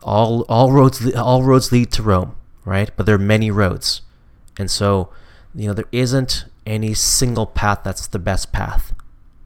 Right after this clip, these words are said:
It's all based upon you, right? Some, uh, folks, you know, they, they had great paths. You know, they, maybe you were, uh, you worked for an investment bank and you had the best training in the world. And others, you know, you're self-taught, self-learned, and you have to, you know,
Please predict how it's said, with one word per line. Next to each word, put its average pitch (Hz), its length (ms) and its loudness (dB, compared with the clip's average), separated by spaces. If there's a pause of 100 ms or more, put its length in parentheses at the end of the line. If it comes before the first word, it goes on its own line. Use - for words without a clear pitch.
(180)
It's - 160 -6
all 101 140 0
based 101 260 0
upon 95 320 -2
you, 90 140 -4 (260)
right? 101 260 -6 (440)
Some, 117 440 -2
uh, 117 160 2 (160)
folks, - 320 -4
you 117 80 -2
know, 110 120 -2
they, 104 200 0 (240)
they 107 80 0
had 98 100 -2
great 117 220 -2
paths. 127 260 0
You 95 80 -2
know, 92 60 0
they, 95 180 -2
maybe 95 280 -2
you 95 100 -2
were, 95 180 -2 (380)
uh, 92 340 -2
you 101 280 -8
worked 92 200 -4
for 101 100 -4
an 92 60 -2
investment 110 400 0
bank 123 300 2
and 95 100 -2
you 92 80 0
had 92 140 -4
the 87 60 -10
best 98 240 4
training 101 300 -2
in 98 80 -2
the 95 80 -2
world. 147 360 0 (480)
And 139 100 -2
others, 156 300 0
you 139 80 0
know, 123 100 2
you're 143 180 -4
self-taught, - 840 0
self-learned, 131 440 0
and 131 120 0
you 117 80 0
have 113 160 0
to, 117 100 2
you 110 100 -4
know, 107 200 -4